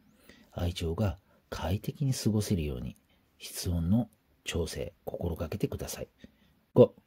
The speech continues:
餌と水の管理をする。梅雨時期は腐りやすいです。常に新鮮な餌と水を提供する。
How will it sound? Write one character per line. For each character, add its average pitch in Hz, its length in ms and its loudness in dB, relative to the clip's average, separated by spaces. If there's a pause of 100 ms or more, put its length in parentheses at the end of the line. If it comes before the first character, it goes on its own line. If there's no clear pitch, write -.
(460)
餌 - 240 2
と 104 120 10
水 92 200 10
の 135 120 8
管 - 280 -8
理 73 80 -8
を 65 60 -6
す - 120 -10
る。 - 120 -10 (680)
梅 110 200 6
雨 107 60 10
時 104 160 2
期 92 100 2
は 101 240 4 (120)
腐 - 260 -4
り 92 100 2
や 110 120 2
す - 160 -2
い 123 80 4
で 85 120 0
す。 - 200 -10 (540)
常 - 160 2
に 107 400 10
新 85 360 2
鮮 107 320 6
な 107 140 8
餌 104 220 2
と 107 280 2
水 82 300 -2
を 107 100 2
提 80 220 -4
供 104 180 0
す - 200 -6
る。 - 120 -6